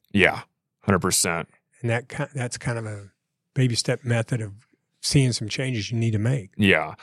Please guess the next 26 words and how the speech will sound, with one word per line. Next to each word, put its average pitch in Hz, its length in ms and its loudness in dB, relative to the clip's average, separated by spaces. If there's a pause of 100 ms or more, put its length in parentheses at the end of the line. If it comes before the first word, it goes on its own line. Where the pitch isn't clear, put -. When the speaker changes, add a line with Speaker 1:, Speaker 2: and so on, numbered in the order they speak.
(400)
Speaker 1:
The 98 100 4
fir-, - 260 -6
uh, 82 460 4 (360)
<clears throat> - 360 -10
the 104 100 2
first - 400 2
thing 101 400 2
really 95 500 2 (320)
after 92 420 0
recognizing 92 720 0
that 85 120 0
I 82 60 0
need 82 160 -2
to 87 80 -4
change, 87 880 -4 (380)
um, 82 480 -4 (1500)
what 92 220 0
worked 107 200 4
for 87 100 -8
me 92 160 2
was 92 300 2
reaching 87 380 -6
out 85 220 -2
to - 120 -4
positive - 460 -4
people - 500 -4